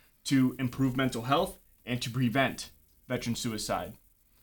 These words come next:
So the, the big part for us is the prevention. You know, uh, the suicide awareness, whatnot, uh, that we see a lot going around on Facebook, like you may have seen or been part of the twenty-two push-up challenges, everything like that. That's to raise awareness.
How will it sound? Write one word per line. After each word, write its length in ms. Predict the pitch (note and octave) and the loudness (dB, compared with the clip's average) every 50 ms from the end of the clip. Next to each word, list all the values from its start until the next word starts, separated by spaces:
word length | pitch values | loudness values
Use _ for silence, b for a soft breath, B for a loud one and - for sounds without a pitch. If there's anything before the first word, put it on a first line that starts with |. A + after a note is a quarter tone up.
| _ _ | _ _
So 380 | - - C#3+ B2+ A#2 G#2+ G2+ - - | -2 2 4 6 6 4 2 -2 0
the, 260 | C#3 D3 C3 - - - | 2 2 2 2 0 -2
the 140 | C3+ C3+ | -2 0
big 220 | A2+ F#3+ G#3+ G#3 - | 2 2 2 0 0
part 260 | - F#3+ F#3 F3+ - | 4 4 4 4 4
for 160 | - D3 D3+ C#3+ | 4 4 4 4
us 160 | C#3 - B2+ | 4 4 0
is 140 | B2 A#2 - | -2 -2 -2
the 60 | A#2+ | -2
prevention. 540 | - C3+ A#2+ A2+ B2+ A#2+ A2+ - A#2 G#2 G#2 | -4 -2 2 4 4 2 2 0 -2 -4 -4
You 100 | A#2 C3 | -2 2
know, 280 | C3+ C3 C3 C3 - - - | 2 2 2 2 -2 -4 -4
uh, 140 | C3 C3+ B2+ | -2 -2 -2
the 500 | A2+ A2 B2 B2 B2 B2 A#2+ A#2+ A#2+ A#2+ b b b b b b b b | -2 -2 0 2 2 2 2 2 0 0 b b b b b b b b
suicide 460 | - - - F#3+ F3+ - F#3 D#3+ D3+ C3+ | -12 0 2 2 4 6 6 6 6 6
awareness, 460 | B2 C3 C#3 C#3+ D3 D3 C#3+ - - | 4 4 4 4 4 2 2 0 0
whatnot, 440 | D3 C#3+ C3+ C3+ C3 C3 C3+ - - - - | 0 2 4 4 4 4 4 2 -2 -6 0
uh, 240 | C#3 B2+ A#2+ A#2 A#2 | 4 6 6 6 6
that 140 | B2 A#2+ A#2 | 4 4 2
we 80 | B2+ | 2
see 160 | - - C#3+ | 2 2 2
a 60 | C#3 C3 | 2 6
lot 200 | C3+ B2+ C3 B2 | 6 4 4 4
going 180 | C3 C3 B2+ B2 | 2 2 2 4
around 240 | B2 B2 B2 A#2+ | 4 4 4 4
on 100 | A2+ A2 | 2 2
Facebook, 440 | - - C3 B2 - - C3+ B2 - | 2 0 0 0 0 0 -2 -2 0
like 140 | B2 A#2 A#2+ | -2 0 2
you 80 | C3 B2+ | 2 2
may 140 | B2 B2+ A#2+ | 2 2 0
have 160 | A#2+ A2+ - | -2 -2 -4
seen 340 | - - C3+ B2+ A#2+ A#2+ A#2 | -4 -2 0 2 2 2 2
or 40 | A#2 | 0
been 200 | G#2 B2 A#2+ G#2+ | 0 0 -2 0
part 240 | - B2+ B2 A#2+ A#2 | 0 2 2 2 2
of 140 | A#2 G#2+ G2 | 0 0 0
the 120 | A2+ A2 G#2+ | -2 -2 -2
twenty-two 380 | - C#3 B2+ A#2+ A#2 - B2+ | 0 0 0 0 0 -2 -4
push-up 320 | - - B2+ A#2+ B2 A#2 - | -4 -4 -4 -4 -4 -4 -4
challenges, 540 | - C3+ A#2 A2+ A2+ A#2 A2+ B2 A#2 - A#2+ | -2 0 0 2 2 0 0 -2 -2 -2 -2
everything 240 | A#2+ A2+ - A#2+ A#2 | -2 -2 -2 -2 -2
like 180 | G#2+ G#2 G2+ | -2 -4 -2
that. 220 | A2+ G#2+ G2+ F#2 G#2+ | -2 -2 -2 2 2
That's 180 | C3 D#3 - - | 2 2 2 0
to 60 | D#3+ | 2
raise 200 | D3 D3 C#3 B2+ | 4 4 4 4
awareness. 500 | A2+ A#2 A#2+ A2 G#2 F#2 F#2+ F#2+ - | 2 0 0 0 0 -2 -4 -6 -8